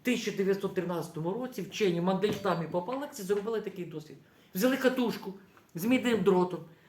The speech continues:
розігнали її до швидкості триста метрів на секунду, під'єднали гальванометр, а потім раз і зупинили оцю катушку. Діти, уявіть собі, ви їдете в автомобілі, сидите. І тут автомобіль різко-різко гальмує. Ви що робите?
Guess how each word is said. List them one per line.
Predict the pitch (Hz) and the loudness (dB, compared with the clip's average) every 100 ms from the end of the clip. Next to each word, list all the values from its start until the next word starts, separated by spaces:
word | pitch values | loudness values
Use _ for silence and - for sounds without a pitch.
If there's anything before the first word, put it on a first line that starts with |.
| - - | 0 4
розігнали | - 262 262 240 269 254 220 | 8 8 8 8 8 8 8
її | 196 | 6
до | 180 214 | 4 4
швидкості | 196 233 247 202 196 | 4 0 -2 -4 -4
триста | 196 269 277 - 196 | 2 4 4 2 2
метрів | 202 202 170 | 2 2 -2
на | 160 | -4
секунду, | 147 135 185 190 180 - - _ _ _ _ _ _ _ | -6 -6 -4 -4 -6 -12 -20 _ _ _ _ _ _ _
під'єднали | - 190 233 226 285 277 208 | -6 -2 -2 2 4 4 6
гальванометр, | 202 185 180 156 160 170 170 - - - _ _ _ _ _ _ _ - - - - | 6 6 6 2 0 -2 -8 -12 -16 -20 _ _ _ _ _ _ _ -12 -12 -14 0
а | 220 | 2
потім | 247 262 | 2 4
раз | 269 - 254 | 10 10 10
і | 214 | 6
зупинили | 214 202 208 180 160 | 2 4 4 4 4
оцю | 151 156 | 2 -2
катушку. | 156 151 139 - - - - - _ _ _ | -4 -6 -10 0 2 2 -2 -16 _ _ _
Діти, | 156 180 165 123 - - | -4 -2 -2 -6 -10 -12
уявіть | 165 175 185 185 | -2 2 2 0
собі, | 147 156 | -6 -4
ви | 185 | -2
їдете | 180 175 - 160 | -2 -4 -4 -4
в | |
автомобілі, | 156 165 151 151 120 117 117 | -4 -6 -6 -8 -12 -16 -18
сидите. | - 151 143 - 123 - _ _ _ | -12 -10 -8 -12 -16 -18 _ _ _
І | 190 | -6
тут | 233 233 | 0 0
автомобіль | - 247 254 277 254 247 | 4 4 4 4 2 2
різко-різко | 277 294 - - 247 247 214 202 | 2 0 -2 -4 -4 -4 -6 -6
гальмує. | 190 190 175 160 | -4 -4 -2 -2
Ви | 196 | -2
що | 208 190 | -4 -2
робите? | 160 - | -2 -2